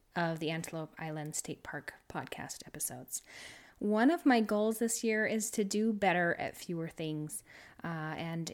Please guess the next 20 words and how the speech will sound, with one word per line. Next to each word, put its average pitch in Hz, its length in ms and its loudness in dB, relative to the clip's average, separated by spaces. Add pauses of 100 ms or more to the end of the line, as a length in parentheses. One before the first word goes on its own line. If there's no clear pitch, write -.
(240)
back 180 200 0
in 190 100 0
twenty 175 280 -2
twenty, 170 500 -2
this 190 200 -2
podcast 233 420 0
started 196 480 2
as 175 380 -2
just - 280 -2
a 302 120 4
way 202 340 4
to 196 140 -4
connect 160 580 -4
with 160 180 -6
people 143 480 0
during 170 380 0
the 165 80 -2
covid 170 260 -2
nineteen 160 440 -2
pandemic. 139 640 -4